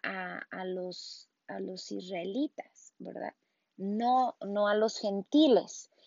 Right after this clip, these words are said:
Y tercera vez, eh, Mateo, en Mateo, versículo veintiséis, dice, "No está bien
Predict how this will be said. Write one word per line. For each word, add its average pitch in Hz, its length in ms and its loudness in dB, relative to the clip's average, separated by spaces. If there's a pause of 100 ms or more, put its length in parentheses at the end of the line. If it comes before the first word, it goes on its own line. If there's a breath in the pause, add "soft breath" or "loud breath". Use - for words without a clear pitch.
(200 soft breath)
Y 247 120 0
tercera 294 540 10
vez, 247 460 6 (600 soft breath)
eh, 226 240 2
Mateo, 220 680 4
en 196 280 0
Mateo, 214 520 2
versículo 214 600 -2
veintiséis, 214 540 -4
dice, 190 320 -8
"No 208 280 -4
está 220 420 -4
bien 170 340 -8